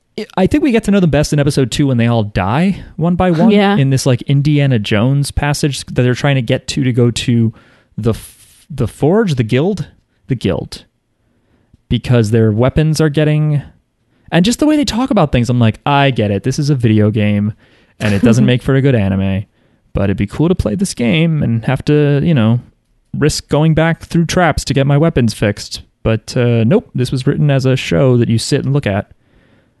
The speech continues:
Speaker 1: Um, also, I was really not comfortable with their, like, logos or their,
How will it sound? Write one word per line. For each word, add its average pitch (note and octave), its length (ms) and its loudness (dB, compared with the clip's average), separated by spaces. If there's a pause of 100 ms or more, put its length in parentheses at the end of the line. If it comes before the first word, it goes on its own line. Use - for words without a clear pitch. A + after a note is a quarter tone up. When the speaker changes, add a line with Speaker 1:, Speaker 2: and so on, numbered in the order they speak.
(220)
Speaker 1:
Um, G2+ 540 2 (640)
also, G#3 340 0
I - 100 -2
was D#3 120 0
really B3 240 2
not E3 320 0
comfortable C3+ 440 0
with G#2+ 280 0
their, A#2 300 2
like, G#2+ 220 2
logos A#2 580 2
or A2 100 2
their, G#2 360 2